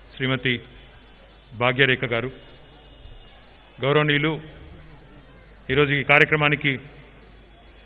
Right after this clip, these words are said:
విశిష్ట అతిథిగా విచ్చేసిన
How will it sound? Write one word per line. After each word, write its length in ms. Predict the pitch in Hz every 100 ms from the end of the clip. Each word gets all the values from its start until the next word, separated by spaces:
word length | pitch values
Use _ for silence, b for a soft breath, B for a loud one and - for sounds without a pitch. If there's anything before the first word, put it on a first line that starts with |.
| - -
విశిష్ట 300 | 127 165 160
అతిథిగా 540 | 151 151 139 147 - - - - - - - - - - 135
విచ్చేసిన 540 | - 147 147 143 127